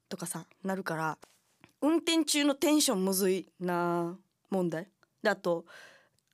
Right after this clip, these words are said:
対相手がいる場合のリアクション、大きくてもうざいし、っていうか、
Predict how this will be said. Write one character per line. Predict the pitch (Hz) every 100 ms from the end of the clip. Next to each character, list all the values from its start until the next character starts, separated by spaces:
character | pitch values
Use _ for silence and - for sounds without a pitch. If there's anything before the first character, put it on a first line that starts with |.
| -
対 | 320 330
相 | 208 233 247
手 | 233
が | 220
い |
る | 202
場 | 196 180
合 | 160
の | 156 147 - _ _ _ _ -
リ | 170 226
ア | 220
ク | -
シ | 208
ョ |
ン、 | 240 _ _ _ _ -
大 | 262 302
き | 294 -
く | -
て | 285
も | 269 269 - _ _ _ _ _ -
う | 202
ざ | 175
い | 175
し、 | - 156 147 _ _ _ _ -
っ |
て | -
い |
う |
か、 | 165